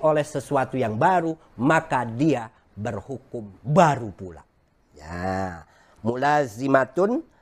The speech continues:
litilkal a'rad, selalu ada perubahan. Li'annal jisma, karena sesungguhnya fisik, materi, la yakhlu, tidak mungkin sepi atau tidak mungkin, em,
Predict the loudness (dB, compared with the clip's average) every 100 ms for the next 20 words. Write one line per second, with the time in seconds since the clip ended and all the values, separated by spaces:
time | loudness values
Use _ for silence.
0 | _ 0 2 4 2 2 2 0 2 2
1 | 2 2 2 0 2 6 6 4 -2 _
2 | _ _ _ _ 0 2 2 0 2 4
3 | 2 -4 0 0 2 2 2 0 0 -4
4 | -4 0 0 2 0 2 2 0 0 2
5 | 4 2 2 2 2 -2 -4 0 0 2
6 | 2 2 0 -8 -20 -20 -8 2 2 2
7 | 0 -2 -4 0 4 2 0 _ _ -2
8 | 4 4 4 2 2 2 0 0 0 -12
9 | _ _ _ _ _ _ _ _ _ _
10 | 0 0 0 0 0 0 -6 -2 2 2
11 | 0 4 4 4 2 2 0 2 2 2
12 | 2